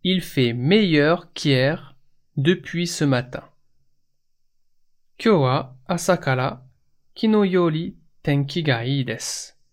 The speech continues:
Mata wa kyo wa asa kara kino yori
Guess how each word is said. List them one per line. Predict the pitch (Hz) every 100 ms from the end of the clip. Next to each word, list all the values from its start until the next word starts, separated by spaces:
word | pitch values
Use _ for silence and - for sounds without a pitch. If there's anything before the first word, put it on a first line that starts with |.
| _ _ _ - - -
Mata | 135 127 139
wa | 127 139 143 - - -
kyo | - 170
wa | 127 135 -
asa | - 165 175
kara | 165 131 123 139 - _ _ _ -
kino | - 214 202
yori | 185 175 160 170 196